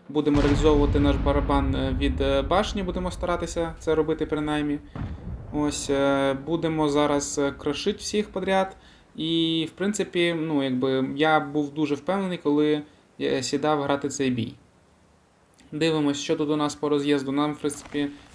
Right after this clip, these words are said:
тут, а, дуже багато підтримки їде, і Contradictus, і Contender їде з нами.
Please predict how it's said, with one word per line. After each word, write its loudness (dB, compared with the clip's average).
тут, -4
а, 2
дуже 0
багато 0
підтримки -6
їде, 0
і -2
Contradictus, -4
і 0
Contender -2
їде -2
з -8
нами. -2